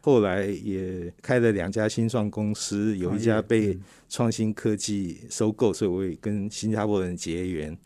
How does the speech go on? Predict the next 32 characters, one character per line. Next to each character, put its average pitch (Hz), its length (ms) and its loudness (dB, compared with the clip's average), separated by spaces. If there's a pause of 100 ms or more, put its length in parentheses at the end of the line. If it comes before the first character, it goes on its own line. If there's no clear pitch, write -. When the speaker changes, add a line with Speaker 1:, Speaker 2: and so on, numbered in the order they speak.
(560)
Speaker 1:
然 110 120 -4
后 151 60 8
后 139 60 10
来 120 100 6
又 127 160 6
做 120 260 6
了 98 480 2 (100)
这 110 120 -2
个 92 520 -2
风 135 220 2
险 104 180 2
创 110 240 2
投， 80 300 -4
因 113 120 -2
为 117 60 2
我 90 120 0
妈 107 260 0
身 110 180 -2
体 95 60 -2
不 80 140 -10
太 98 160 -2
好， 92 160 -8
就 90 260 -4
回 90 160 -8
台 85 200 -10
湾 92 200 -6
来 78 140 -8
做 95 200 -4
风 101 200 -6
险 87 180 -8
创 82 260 -10
投， - 140 -14